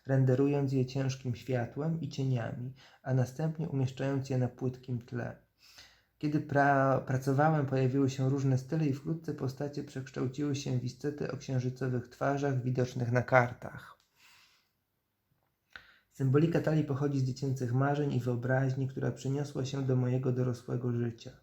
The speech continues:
Zawsze intrygowała mnie melancholijna strona życia i starałem się wyrażać swoje wizje poprzez postaci, które tworzę. Księżyc zawsze był dla mnie, e, psychicznym przyjacielem.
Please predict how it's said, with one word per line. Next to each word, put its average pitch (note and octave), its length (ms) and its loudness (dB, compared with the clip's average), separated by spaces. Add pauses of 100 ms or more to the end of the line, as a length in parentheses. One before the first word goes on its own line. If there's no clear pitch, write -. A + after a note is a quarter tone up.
(600)
Zawsze D#3 300 -4
intrygowała C3+ 600 2
mnie C3 160 4
melancholijna B2+ 600 0
strona B2+ 400 0
życia C3+ 300 -4
i C#3 80 -4
starałem C3 440 0
się C3 200 -2
wyrażać C3 380 2
swoje B2 340 0
wizje C3+ 280 0
poprzez B2+ 360 -10
postaci, D3+ 560 -8
które C3 260 -10
tworzę. A#2 460 -6 (460)
Księżyc D#3+ 420 2
zawsze C3+ 300 0
był B2+ 200 2
dla C3 280 4
mnie, B2 500 2 (200)
e, A#2+ 280 -4
psychicznym C3+ 640 -6
przyjacielem. B2+ 880 -4